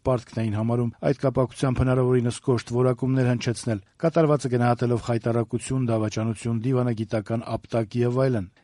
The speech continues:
Եվ եթե մի պահ Լապշինի հետ կատարվածից անտեղյակ մեկը լսեր մեր պատգամավորների զայրութախռիվ հայտարարությունները, կարող էր կարծել, թե բլոգերի արտահանձնման լուրը ազգային ժողովի պատգամավորներն իմացել են խորհրդարան գալուց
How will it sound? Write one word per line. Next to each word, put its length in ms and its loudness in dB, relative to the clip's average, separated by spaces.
Եվ 160 4
եթե 240 2
մի 100 2
պահ 240 4
Լապշինի 360 2
հետ 160 0
կատարվածից 600 0
անտեղյակ 440 0
մեկը 200 0
լսեր 400 0
մեր 100 -4
պատգամավորների 600 -2
զայրութախռիվ 840 0
հայտարարությունները, 760 0
կարող 240 2
էր 140 4
կարծել, 420 2
թե 60 2
բլոգերի 400 4
արտահանձնման 680 0
լուրը 200 4
ազգային 360 -2
ժողովի 340 -2
պատգամավորներն 640 -2
իմացել 360 -2
են 100 -2
խորհրդարան 500 2
գալուց 240 0